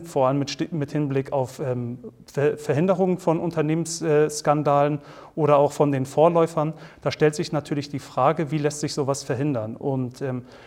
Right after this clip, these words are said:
da sehe ich auch, äh, einen hohen Bezug zum Controlling, weil, ähm,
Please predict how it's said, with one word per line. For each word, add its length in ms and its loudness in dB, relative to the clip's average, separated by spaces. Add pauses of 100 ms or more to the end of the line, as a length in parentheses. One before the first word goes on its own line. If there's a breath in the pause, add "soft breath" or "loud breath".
(120)
da 140 6
sehe 160 4
ich 100 -4
auch, 300 2
äh, 260 0
einen 320 -2
hohen 240 4
Bezug 340 -4
zum 220 -2
Controlling, 720 0
weil, 260 2
ähm, 280 -6